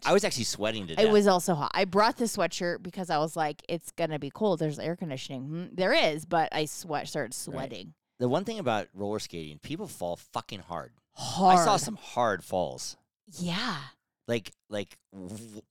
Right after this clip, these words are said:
Speaker 1: like, kids would just go and slam their head against the,
Speaker 2: Oh my God,
Speaker 1: the,
Speaker 2: I know.
Speaker 1: the, the floor.
Speaker 2: How many concussions happen at the roller skating rink?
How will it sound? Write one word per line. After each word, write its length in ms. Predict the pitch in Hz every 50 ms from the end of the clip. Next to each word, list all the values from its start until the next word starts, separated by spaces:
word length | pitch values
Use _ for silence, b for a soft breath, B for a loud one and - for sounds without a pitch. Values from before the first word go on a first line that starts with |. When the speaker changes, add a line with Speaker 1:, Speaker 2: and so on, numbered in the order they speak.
| _ _ -
Speaker 1:
like, 240 | 120 117 107 101 107 -
kids 240 | - 175 175 151
would 60 | 147 123
just 120 | 113 -
go 160 | 120 110 107
and 100 | 98 90
slam 380 | - - - - 113 113 117 117
their 80 | 101 85 - -
head 160 | 127 117 101
against 260 | 92 90 90 - -
the, 100 | 90 82 76 -
Speaker 2:
Oh 80 | 202
my 100 | 190 185 175
God, 100 | 185 175
Speaker 1:
the, 20 |
Speaker 2:
I 80 | 170 165
know. 560 | 160 156 170 185 185 190 175 135 87 - 135 -
Speaker 1:
the, 180 | 104 104 87 80 -
the 260 | 92 92 87 82 82 -
floor. 200 | - - 117 -
Speaker 2:
How 60 | 269
many 100 | 311 320
concussions 760 | - - - 233 220 - - 233 220 - - 196 165 160 -
happen 280 | 180 151 151 - 165 156
at 80 | 151
the 80 | 156 151
roller 180 | 147 143 147
skating 300 | 151 - - 147 139 139
rink? 320 | 135 131 120 - - -